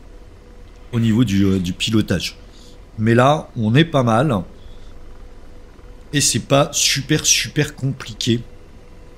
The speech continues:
à, à voler. En plus, il est assez agréable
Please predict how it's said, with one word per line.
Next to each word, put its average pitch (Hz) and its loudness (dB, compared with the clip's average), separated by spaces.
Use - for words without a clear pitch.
à, 95 0
à 117 4
voler. 117 4
En 104 -4
plus, - -4
il 98 -2
est 104 -4
assez 113 0
agréable 104 0